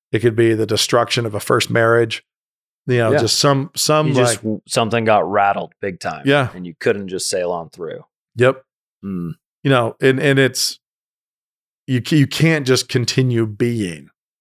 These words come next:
Speaker 1: Like, something big enough that
Speaker 2: That's what you mean by
Speaker 1: What
Speaker 2: dark grace. It's
Speaker 1: Yeah.
Speaker 2: that moment where you
Speaker 1: Transformation. It's
Speaker 2: have,
Speaker 1: transformative.
Speaker 2: have to
Speaker 1: Yeah.
Speaker 2: resolve this broken bone.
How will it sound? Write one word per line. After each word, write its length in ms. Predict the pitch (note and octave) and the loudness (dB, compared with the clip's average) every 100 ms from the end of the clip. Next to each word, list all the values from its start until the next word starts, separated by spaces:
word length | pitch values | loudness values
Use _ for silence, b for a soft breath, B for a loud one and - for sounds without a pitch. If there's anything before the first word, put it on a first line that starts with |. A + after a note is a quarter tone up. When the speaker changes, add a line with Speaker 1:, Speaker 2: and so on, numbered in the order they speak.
| _ _ _ _ _ _ - | _ _ _ _ _ _ 0
Speaker 1:
Like, 140 | B2 | 0
something 360 | - D#3+ C#3 A2+ | 2 2 2 2
big 160 | C#3 | 2
enough 360 | B2+ A#2+ G#2+ - | 2 0 -2 -2
that 220 | A2 A2 _ _ _ _ _ - | -4 -4 _ _ _ _ _ -2
Speaker 2:
That's 200 | C#3 E3+ | 0 0
what 100 | C#3 | 0
you 80 | D3 | 2
mean 140 | C#3 | 2
by 100 | D3 | 2
Speaker 1:
What 60 | A#2+ | 2
Speaker 2:
dark 240 | B2+ A#2+ | 2 2
grace. 320 | F2+ A2+ F2 - | 0 -2 -2 0
It's 100 | D#3 | 2
Speaker 1:
Yeah. 80 | C3 | 4
Speaker 2:
that 160 | A2 | 2
moment 460 | A2+ B2 B2+ A#2 F2+ | 2 2 2 0 0
where 220 | G#2 G2+ | 2 2
you 140 | G2+ G2+ | 0 -2
Speaker 1:
Transformation. 720 | B2 C3+ C3+ C3 C3 - - | -2 0 0 2 0 -2 -6
It's 140 | A2+ | -2
Speaker 2:
have, 160 | - B2+ A#2+ | 0 0 2
Speaker 1:
transformative. 460 | C3 B2+ A2 E2 - | 2 2 -2 -6 -12
Speaker 2:
have 420 | - - A2+ A2+ - | -6 -2 0 -2 -6
to 360 | G2 F#3 E2 C3 | -8 -6 -4 2
Speaker 1:
Yeah. 220 | C3+ F#2 - _ | 2 0 -8 _
Speaker 2:
resolve 540 | A2 G#2 G2 G2 F2 E2 | -2 0 2 2 2 -2
this 140 | F2 | -6
broken 380 | - F2+ F2 E2+ | -4 -4 -4 -6
bone. 280 | D#2+ D2 | -6 -8